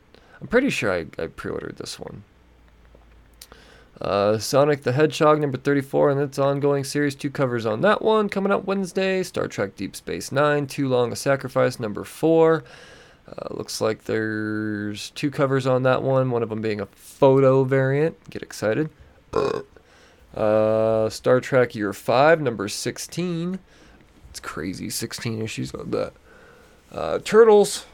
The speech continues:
Oh yeah, baby, Teenage Mutant Ninja Turtles, number one hundred and eleven. Mm, two covers on that one. I'm digging the shit out of Teenage Mutant Ninja Turtles. I started reading issue number one hundred and one.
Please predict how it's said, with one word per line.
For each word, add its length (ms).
Oh 140
yeah, 200
baby, 240
Teenage 340
Mutant 220
Ninja 160
Turtles, 280
number 200
one 180
hundred 320
and 160
eleven. 680
Mm, 520
two 160
covers 360
on 180
that 200
one. 340
I'm 360
digging 220
the 60
shit 440
out 180
of 140
Teenage 340
Mutant 300
Ninja 180
Turtles. 400
I 80
started 240
reading 440
issue 580
number 440
one 840
hundred 1080
and 220
one. 420